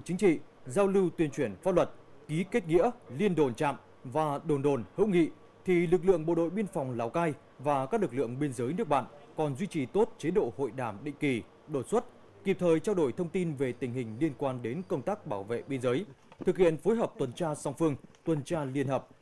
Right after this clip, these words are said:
nhằm đấu tranh phòng chống tội phạm, xây dựng hai bên biên giới vững chắc, bình yên.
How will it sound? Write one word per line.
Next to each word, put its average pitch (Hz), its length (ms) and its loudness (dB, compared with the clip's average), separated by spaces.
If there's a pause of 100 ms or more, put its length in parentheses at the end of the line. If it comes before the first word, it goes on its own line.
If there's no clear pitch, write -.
(140)
nhằm 143 320 -2
đấu 151 200 0
tranh 151 220 -2
phòng 113 240 -6
chống 151 200 -6
tội 143 140 -2
phạm, 127 180 0 (320)
xây 214 160 4
dựng 156 220 2
hai 160 160 -4
bên 139 320 -2
biên 127 160 -2
giới 113 240 -4 (120)
vững 139 220 -8
chắc, - 340 -8
bình 110 160 -8
yên. 120 180 -2